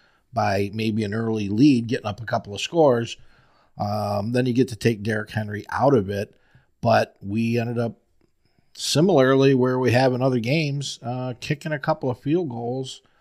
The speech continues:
instead of scoring touchdowns. I mean, if we score touchdowns, um, you're talking another eight points at, early in the game, um, you know, 'cause we did get field goals, so we got six, but we could have had fourteen. So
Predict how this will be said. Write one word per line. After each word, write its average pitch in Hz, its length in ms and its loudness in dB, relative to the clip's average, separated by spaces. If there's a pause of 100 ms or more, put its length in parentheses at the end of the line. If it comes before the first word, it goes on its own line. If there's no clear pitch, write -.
(500)
instead 117 420 -2
of 123 220 0 (100)
scoring 135 380 -4
touchdowns. 98 640 0
I 107 60 -8
mean, 120 220 -2
if 110 260 -4
we 123 100 0
score 117 300 -4
touchdowns, 131 720 -2 (540)
um, 104 680 -6 (340)
you're 120 120 -10
talking 120 400 -2
another 110 540 -6
eight 117 260 -6
points 127 460 0
at, 101 80 -6 (140)
early 131 340 4
in 107 100 -4
the 101 80 -6
game, 117 480 -2 (380)
um, 95 460 -10 (100)
you 120 120 -8
know, 98 320 -10
'cause 110 140 -4
we 117 100 0
did 160 140 6
get 143 240 -2
field 185 240 6
goals, 110 280 0
so 127 80 -8
we 117 60 -4
got 104 180 -2
six, - 360 0
but 123 100 -10
we 123 60 -4
could 175 160 0
have 131 140 4
had - 40 -14
fourteen. 127 520 -4 (260)
So 127 420 2